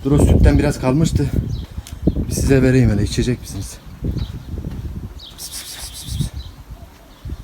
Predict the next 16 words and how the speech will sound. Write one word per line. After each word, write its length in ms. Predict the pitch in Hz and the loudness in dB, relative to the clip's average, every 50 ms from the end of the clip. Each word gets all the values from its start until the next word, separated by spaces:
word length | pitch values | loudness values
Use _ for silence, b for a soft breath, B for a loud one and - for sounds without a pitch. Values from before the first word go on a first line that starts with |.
| - - - - - - | -16 -20 -20 -20 -12 -8
Normalde 400 | 107 107 107 110 113 117 113 131 | -6 -4 0 0 0 0 0 0
süt 220 | 135 - - - - | -2 -4 -4 -2 0
vermiyorum 440 | 143 135 127 113 113 117 151 175 | 0 0 0 -2 -2 0 0 0
da 60 | 170 151 | 0 -2
kedilere. 520 | - - - 104 104 95 95 95 98 95 - - - - - - - - - - - - - - - - - - - - - - - - - - - | -4 -4 -6 -4 -4 -4 -4 -6 -6 -8 -10 -14 -20 -20 -20 -20 -20 -20 -20 -20 -20 -20 -20 -20 -20 -16 -16 -16 -18 -18 -18 -20 -20 -20 -20 -16 -8
Sütle 360 | - - - - - - 127 | -6 -6 -6 -4 -2 0 2
mütle 300 | 120 127 127 - - 123 | 2 2 2 2 -2 -2
işimiz 360 | 107 - - 135 151 147 143 | -2 0 0 0 0 0 0
yok. 240 | 156 117 - - - - - - - - - - - - - - - - - - - - - - | 0 -2 -2 -6 -12 -18 -20 -20 -20 -20 -20 -20 -20 -20 -20 -20 -20 -20 -20 -20 -20 -20 -14 -10
Ama 120 | 139 143 139 | -6 -4 -4
biraz 200 | 135 139 - - | -2 -4 -4 0
taze 300 | - 127 123 120 135 135 | 0 2 2 2 0 -2
süt 240 | 135 160 147 - | -2 -6 -4 -2
var, 160 | 113 107 104 113 | 0 0 0 0
bir 40 | |
bakalım. 360 | 113 113 104 - 139 120 104 | 0 -2 -2 -2 -2 -2 -2